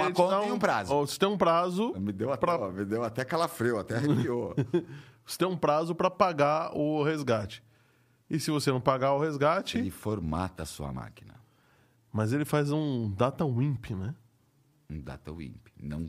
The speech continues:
Speaker 2: tem como
Speaker 1: Não
Speaker 2: restaurar.
Speaker 1: tem.
Speaker 2: Ele formata a sua máquina e escreve zero e um de ponta a ponta. Perdeu tudo.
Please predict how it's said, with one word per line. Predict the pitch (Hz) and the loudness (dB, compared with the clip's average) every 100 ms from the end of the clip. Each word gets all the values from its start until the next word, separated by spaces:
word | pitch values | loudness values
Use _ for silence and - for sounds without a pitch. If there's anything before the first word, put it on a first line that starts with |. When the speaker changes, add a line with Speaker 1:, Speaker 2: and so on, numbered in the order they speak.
| - | -10
Speaker 2:
tem | - 76 | -10 -10
como | 76 76 101 | -8 -8 -6
Speaker 1:
Não | 95 98 | -4 -4
Speaker 2:
restaurar. | 117 82 82 - | -4 -6 -8 -8
Speaker 1:
tem. | 120 | -6
Speaker 2:
Ele | 76 | -8
formata | 78 76 76 92 98 | -6 -6 -4 -4 -4
a | |
sua | 104 95 | -6 -6
máquina | 80 80 85 85 | -4 -6 -6 -6
e | |
escreve | 85 - 80 78 | -8 -8 -10 -10
zero | 73 73 73 | -10 -8 -8
e | 73 | -6
um | 78 | -8
de | 69 | -8
ponta | - 85 85 | -10 -10 -8
a | - | -12
ponta. | - 60 - 64 | -12 -20 -18 -18
Perdeu | - 60 65 71 | -16 -14 -12 -14
tudo. | - 62 53 | -14 -16 -16